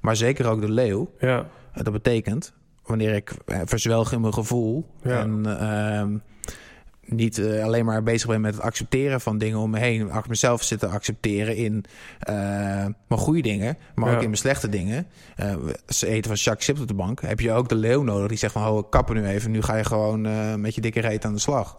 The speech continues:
Speaker 2: Mhm.
Speaker 1: Ehm, dus eigenlijk kun je het zo zien. Elk, eh, van de, de drie aspecten of de drie dieren, hoe je het wil noemen, heeft een positieve kant en een negatieve kant.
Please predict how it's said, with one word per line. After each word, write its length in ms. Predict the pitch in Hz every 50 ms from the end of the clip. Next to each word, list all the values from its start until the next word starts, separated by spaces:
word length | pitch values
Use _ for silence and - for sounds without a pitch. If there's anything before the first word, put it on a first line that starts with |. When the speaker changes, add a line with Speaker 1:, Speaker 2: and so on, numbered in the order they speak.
| - - - - - -
Speaker 2:
Mhm. 320 | 127 123 117 113 120 143 151
Speaker 1:
Ehm, 440 | - 113 104 104 104 101 104 101 101 -
dus 340 | - - 120 110 - - - - - - - - - - - - - - -
eigenlijk 320 | - 135 135 135 135 -
kun 80 | 131 131
je 40 | 127
het 60 | -
zo 160 | - 147 156 143
zien. 280 | - - 90 92 - - - - - -
Elk, 460 | - - 131 139 139 - - - - - - -
eh, 400 | - - 87 92 90 90 95 90 92
van 200 | 101 - 107 101 101 92 92 - -
de, 80 | -
de 140 | - 107 107
drie 240 | 104 110 110 98 90
aspecten 440 | 101 - - - 117 - - - 113
of 60 | 113
de 80 | 107
drie 220 | 95 - - 101 104
dieren, 320 | 113 110 107 113 117 107
hoe 80 | 107 107
je 60 | 104
het 100 | 104 98
wil 160 | 104 104 101
noemen, 340 | 104 110 120 143 165 185 185 - - - - - - - - - - -
heeft 240 | - - 117 113 117
een 100 | 117 107
positieve 480 | 135 135 139 131 - 139 131 120 117
kant 240 | - 117 113 110 107
en 80 | 113 107
een 80 | 107 107
negatieve 480 | 110 113 117 117 - - 98 - -
kant. 340 | - 98 87 87 92 - -